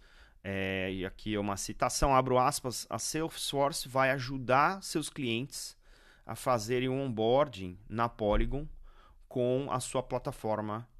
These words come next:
é, de gerenciamento pra permitir que seus clientes criem, é, programas de fidelidade baseados em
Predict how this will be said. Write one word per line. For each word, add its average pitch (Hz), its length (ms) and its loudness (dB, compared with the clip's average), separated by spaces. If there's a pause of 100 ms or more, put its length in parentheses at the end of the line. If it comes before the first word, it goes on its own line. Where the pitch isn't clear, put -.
é, 95 500 -8
de 107 160 -6
gerenciamento 117 920 0 (540)
pra 147 160 4
permitir 170 560 -2
que 131 160 -12
seus 180 300 0
clientes 165 500 -2
criem, 156 580 4 (680)
é, 110 420 2
programas 127 640 4
de 127 80 -6
fidelidade 151 800 4
baseados 139 960 2
em 131 220 -4